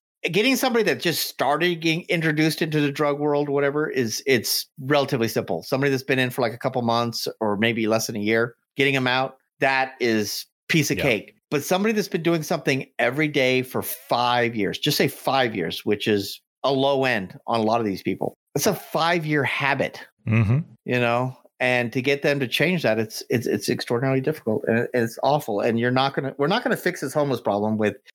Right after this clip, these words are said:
Speaker 1: giving 'em a house, giving 'em anything, 'cause it's just gonna make more addicts. It's gonna make more homeless people or more people that are living off of that lifestyle. I don't know. We're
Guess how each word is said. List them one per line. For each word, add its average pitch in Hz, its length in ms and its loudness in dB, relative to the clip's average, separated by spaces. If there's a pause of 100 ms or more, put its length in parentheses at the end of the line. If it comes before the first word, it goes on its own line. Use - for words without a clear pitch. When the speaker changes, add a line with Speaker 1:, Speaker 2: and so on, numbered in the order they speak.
Speaker 1:
giving 147 260 4
'em 143 60 0
a 127 80 0
house, 123 480 0 (240)
giving 135 260 4
'em 131 100 2
anything, 131 440 0 (200)
'cause 131 120 0
it's 131 120 0
just 180 200 0
gonna 160 120 0
make 139 160 2
more 120 200 0
addicts. 104 520 -2 (240)
It's - 120 -12
gonna 156 160 2
make 151 180 0
more 139 160 0
homeless 120 280 -2
people 95 360 -2 (180)
or 135 120 0
more 143 200 0
people 127 380 0
that 117 280 2 (260)
are 113 500 0 (220)
living 135 340 2
off 123 260 0
of 117 120 -6
that 117 200 2
lifestyle. 113 560 -2 (220)
I 95 160 2
don't 92 140 2
know. 90 120 0
We're 98 280 2